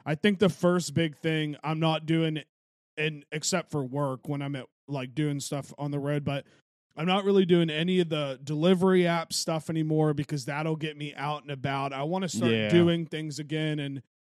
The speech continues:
Speaker 1: going places. And I am, um, there's so many weddings and, and things this summer to where I know I have to just try. My, my goal, my goal is to try to work out two or three days a week.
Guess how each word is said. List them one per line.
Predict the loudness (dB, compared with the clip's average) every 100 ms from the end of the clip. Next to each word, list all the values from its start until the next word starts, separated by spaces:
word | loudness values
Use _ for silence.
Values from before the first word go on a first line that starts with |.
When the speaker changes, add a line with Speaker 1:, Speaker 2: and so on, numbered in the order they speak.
| 2
Speaker 1:
going | 4 6 4 0
places. | -2 -2 -4 -4 -2 0 -2
And | -4 -6 -6 -6 -10
I | -6 -2
am, | 0 0 -2
um, | -4 -6 -8 -12 -18 _ _ _ _ _ _ -8
there's | -6
so | 2 4
many | 4 2
weddings | 0 4 4 4 2 -2 -4
and, | -6 -8
and | -8 -6
things | 0 0 0 -4
this | -6
summer | -4 -2 -2 -2
to | -2
where | -2 -2 -2 -6 _ _
I | -8 -4
know | 0 0
I | 0
have | 0 -2 -2
to | -4 -4
just | -2 -2 -2 -6
try. | -6 -4 -4 -2 -4 -6 _ _ _
My, | 0 0
my | 2 2
goal, | 4 10 12 12 12 12 8
my | 0 -4
goal | -4 4 6 8 8
is | 6 2
to |
try | 0 2 4
to | 4
work | 2 0 -2 -2
out | -4 -4 -6
two | 0 2
or | 2
three | 0 -2 0
days | 0 -2 -2
a |
week. | -2 2 2 0